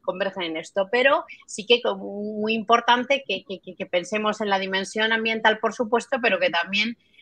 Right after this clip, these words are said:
la cuestión de lo social, que en lo regulatorio respecto a Europa va en un segundo lugar,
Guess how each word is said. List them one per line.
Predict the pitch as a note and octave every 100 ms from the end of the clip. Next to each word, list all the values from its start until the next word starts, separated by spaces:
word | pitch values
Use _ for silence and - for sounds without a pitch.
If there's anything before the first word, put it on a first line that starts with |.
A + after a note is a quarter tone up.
| -
la | F#3 F3+
cuestión | F#3 - G#3+
de | A3
lo | A3
social, | A3+ G#3+ A#3+ G#3 -
que | G3+
en | F#3+
lo | F#3+
regulatorio | F#3+ F3 F#3 F#3 F#3 G#3+ A3+ A3+ F#3+
respecto | F3 G3 F#3 F#3+
a |
Europa | G#3 - F3+ D#3+ G#3+
va | G#3+
en | G#3+
un |
segundo | G3+ G#3+ F#3+ A3+ A3 A3+
lugar, | A#3 A#3+ C#4